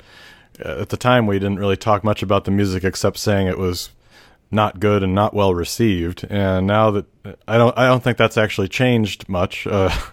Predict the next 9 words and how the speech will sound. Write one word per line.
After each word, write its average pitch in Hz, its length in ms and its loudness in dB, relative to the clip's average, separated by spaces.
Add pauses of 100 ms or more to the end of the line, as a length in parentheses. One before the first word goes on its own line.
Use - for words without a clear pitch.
(120)
<laughs> - 300 -20
that's - 360 -6
probably 104 340 0
still 110 300 0
our 95 320 2 (600)
reception 101 520 -2
of 87 160 -2
it, 90 180 -4
but, 92 260 -2